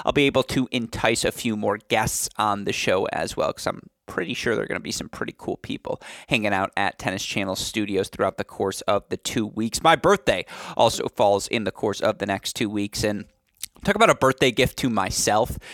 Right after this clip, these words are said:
to get to be in Santa Monica at the Tennis Channel Studios doing the thing I really do love doing.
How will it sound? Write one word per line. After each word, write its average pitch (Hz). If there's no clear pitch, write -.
to -
get 135
to -
be 113
in 117
Santa 107
Monica 104
at 107
the 101
Tennis 107
Channel 101
Studios 104
doing 104
the 104
thing 101
I 92
really 151
do 110
love 104
doing. 104